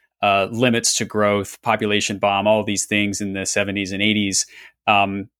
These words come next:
that were more alarmist and really have proven to not really be the case. Um, uh, that said, we are looking at maybe peak demand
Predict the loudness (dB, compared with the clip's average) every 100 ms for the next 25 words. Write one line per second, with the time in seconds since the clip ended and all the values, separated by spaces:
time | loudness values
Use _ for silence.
0 | 0 0 0 -2 2 4 4 2 2 2
1 | 2 0 -4 0 2 2 2 0 -2 -10
2 | -16 _ _ _ -2 0 0 0 0 0
3 | -6 -2 0 0 0 -2 -4 -4 -2 0
4 | 0 -2 -4 _ _ _ _ _ 0 2
5 | 2 -2 -12 _ _ _ _ -20 _ 0
6 | 2 0 -2 0 2 4 2 4 2 4
7 | 2 2 2 2 2 0 -2 -2 -6 -4
8 | -4 -4 -6 0 2 2 0 -6